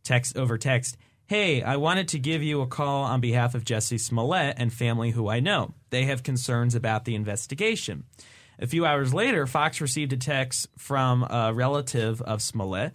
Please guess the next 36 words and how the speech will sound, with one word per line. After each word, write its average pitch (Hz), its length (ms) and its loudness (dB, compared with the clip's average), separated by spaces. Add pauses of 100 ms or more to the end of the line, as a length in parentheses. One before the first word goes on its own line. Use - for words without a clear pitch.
who 131 100 0
said 123 200 2
that 123 120 0
she 151 140 -2
had 131 140 0
received 151 680 0 (180)
her 127 180 0
number 131 480 2
from 113 520 -2
Techin. - 380 -6 (1300)
So - 180 -2
then 196 460 4 (960)
Kim 226 200 2
Fox 202 400 2
responds 151 800 2
saying, 151 640 0
sp-, - 320 -6 (240)
uh, 127 140 2
quote, 175 420 0
"Spoke 220 380 0
to 226 100 0
the 170 100 0
superintendent 170 800 0
earlier. 139 460 2
He's 131 180 0
going 170 320 2
to 170 100 -2
make 143 260 -2
the 123 180 -2
ask, 120 440 2
trying 180 360 0
to 175 80 -4
figure 147 320 -2
out 139 200 2
the 135 60 -4
logistics. 127 680 -2